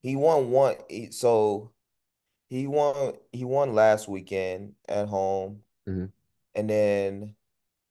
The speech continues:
Speaker 1: he went on the road for the Bills and won. Okay, that's his one. But to do it again, he gonna have to win. And in Baltimore, M and T, <laughs> you know the goons are out.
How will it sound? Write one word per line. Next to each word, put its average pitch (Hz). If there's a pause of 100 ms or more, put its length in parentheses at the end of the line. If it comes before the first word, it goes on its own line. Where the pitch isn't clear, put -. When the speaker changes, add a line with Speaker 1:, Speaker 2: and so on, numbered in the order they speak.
(200)
Speaker 1:
he 120
went 120
on 110
the 104
road 104 (120)
for 110
the 101
Bills 90
and 95
won. 92
Okay, 95
that's 101
his 101
one. 87 (680)
But 113
to 110
do 127
it 143
again, 113
he 131
gonna 117
have 104
to 98
win. 104
And 107
in 104
Baltimore, 143
M 156
and 113
T, 294 (1200)
<laughs> -
you 175
know 254
the 143
goons 151
are 127
out. 120